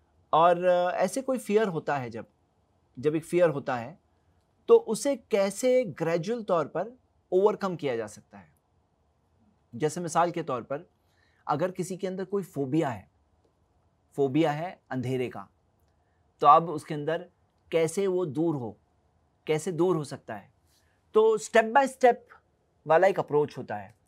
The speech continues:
मतलब directly कोई चीज़ अगर उसको किसी को अंधेरे में डाल दो तो वो बहुत उसके लिए डरने वाली बात हो सकती है, लेकिन अगर मान लो कि उसको step by step करके लेके जाया जाए, step by step करके,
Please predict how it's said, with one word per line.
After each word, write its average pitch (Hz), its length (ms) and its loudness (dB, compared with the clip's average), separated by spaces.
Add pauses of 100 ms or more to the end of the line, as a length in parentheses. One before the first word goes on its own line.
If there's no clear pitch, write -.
(360)
मतलब 160 300 0
directly 185 460 2
कोई 208 200 4
चीज़ 196 240 -2
अगर 202 140 -2
उसको 190 200 -8
किसी 180 240 -8
को 190 80 -2
अंधेरे 156 320 -2
में 156 120 -4
डाल 120 160 -2
दो 104 160 -10
तो 139 160 -8
वो 131 80 -6
बहुत 110 380 -14
उसके 117 180 -14
लिए 110 100 -10
डरने 113 260 -6
वाली 180 160 -4
बात 170 200 -2
हो 180 60 -12
सकती 170 280 -14
है, 175 80 -20 (500)
लेकिन 175 300 0
अगर 185 240 2
मान 139 200 -4
लो 113 180 -6 (540)
कि 165 180 -2
उसको 180 440 -4
step 175 380 0
by 196 200 4
step - 380 0
करके 147 260 -4
लेके 131 260 -6
जाया 110 280 -6
जाए, 110 300 -12 (600)
step 175 280 6
by 170 140 6
step 143 340 -4
करके, 110 300 -12